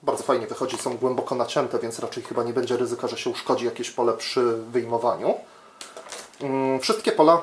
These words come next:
są z zaczepami puzzlowymi, prawda? Żeby po zestawieniu, po złożeniu jakiejś mapy dla nas nie przesuwała się na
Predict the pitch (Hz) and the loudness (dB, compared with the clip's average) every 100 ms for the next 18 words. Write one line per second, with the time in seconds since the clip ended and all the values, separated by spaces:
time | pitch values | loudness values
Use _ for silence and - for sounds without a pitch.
0 | - - 131 131 127 - - _ _ - | 0 -2 2 2 2 -6 -20 _ _ -16
1 | 123 - - 151 156 - 147 - - - | -8 -4 2 4 4 6 4 4 -4 -8
2 | 139 123 131 135 - - - 127 190 - | -4 4 6 6 4 0 -4 4 6 4
3 | - - - - 139 131 123 156 185 131 | -4 -18 -16 -4 4 4 4 6 6 4
4 | - 127 123 131 165 165 127 127 120 - | 0 0 -2 2 4 6 4 2 0 -2
5 | 127 127 135 156 202 214 - - 202 - | -2 0 2 4 4 4 -2 -2 -2 0
6 | 151 127 117 110 - 120 117 104 110 | -2 0 2 2 2 0 2 6 6